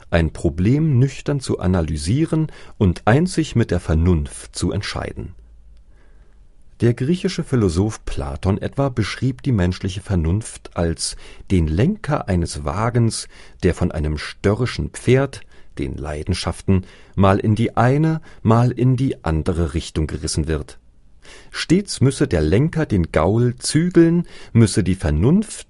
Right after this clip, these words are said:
die animalischen Gelüste unterdrücken, nur so lasse sich der Seelenwagen auf Kurs halten.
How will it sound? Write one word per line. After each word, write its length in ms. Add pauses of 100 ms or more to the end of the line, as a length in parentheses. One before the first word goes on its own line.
die 200
animalischen 840
Gelüste 480
unterdrücken, 760 (240)
nur 220
so 440 (220)
lasse 300
sich 300
der 280
Seelenwagen 1200 (340)
auf 380
Kurs 480
halten. 380